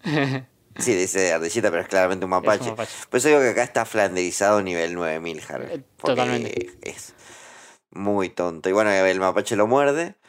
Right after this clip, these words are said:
Speaker 2: Eh, obviamente Harold llora y grita por su madre, como hace de costumbre.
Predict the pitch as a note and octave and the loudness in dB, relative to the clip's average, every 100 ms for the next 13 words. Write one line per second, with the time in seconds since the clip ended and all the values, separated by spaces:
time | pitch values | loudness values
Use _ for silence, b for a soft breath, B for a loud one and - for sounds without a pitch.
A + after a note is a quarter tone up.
0 | B B B _ E2 F2 F2 F2+ E2+ F#2 | B B B _ -4 -2 -2 0 0 0
1 | F2+ F#2 F2 F2 E2+ - F2+ F2+ F2+ E2 | -2 -4 -4 -4 -4 0 2 2 0 -2
2 | - G2 F#2+ F2+ F2+ F2+ F2 E2 G2+ A#2 | -2 0 2 2 0 -2 -2 -2 -2 0
3 | C3 B2+ B2 F2 D2 E2 - E2 G2+ G#2+ | 2 0 -2 -4 -6 -6 -6 -6 -6 -4
4 | D#3 D#3+ - | -6 -4 -8